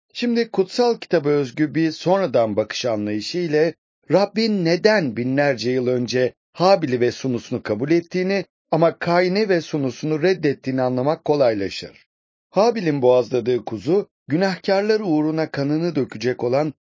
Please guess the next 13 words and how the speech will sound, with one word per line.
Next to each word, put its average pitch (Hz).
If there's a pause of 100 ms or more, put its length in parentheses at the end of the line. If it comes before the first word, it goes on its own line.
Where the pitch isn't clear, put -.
(140)
Tanrı 165
kuzusu 147
İsa'ya 131
işaret 98
ediyordu. 92 (540)
Kain'in 143
sunduğu 123
toprak 120
ürünleri 104
ise 160 (280)
İsa'ya 147
işaret 120
etmiyordu. 95